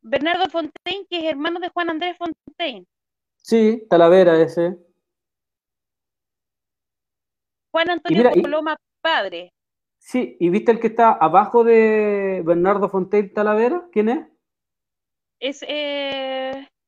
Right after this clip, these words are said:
Speaker 1: los Walker.
Speaker 2: No, aba-, abajito de Bernardo Fontaine Talavera está Patricio Hernán,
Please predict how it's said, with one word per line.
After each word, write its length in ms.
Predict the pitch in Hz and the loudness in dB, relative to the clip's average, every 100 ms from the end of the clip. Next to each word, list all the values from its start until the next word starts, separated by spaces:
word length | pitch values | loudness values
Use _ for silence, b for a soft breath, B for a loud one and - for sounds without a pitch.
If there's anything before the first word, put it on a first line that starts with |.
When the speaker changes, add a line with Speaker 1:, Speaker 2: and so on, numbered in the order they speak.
| _ _ _ | _ _ _
Speaker 1:
los 180 | 247 262 | -12 -10
Walker. 680 | 277 392 539 453 339 311 269 _ _ _ _ _ _ | -6 -4 -4 -6 -8 -8 -8 _ _ _ _ _ _
Speaker 2:
No, 480 | 196 240 247 233 226 | 0 2 4 2 2
aba-, 280 | 175 190 185 | 2 0 0
abajito 580 | 180 180 269 269 262 254 | 0 0 -2 -4 0 0
de 340 | 240 240 240 220 | 2 4 4 4
Bernardo 360 | 202 208 202 | 0 0 0
Fontaine 320 | 196 190 202 | -4 -2 -2
Talavera 340 | 196 196 220 220 | 0 0 0 -2
está 400 | - 196 196 - | 0 0 0 -2
Patricio 720 | 165 165 208 214 220 214 - | -4 -2 -4 -4 -4 -4 -4
Hernán, 680 | 147 139 175 196 127 139 | -6 -4 -2 0 -2 -8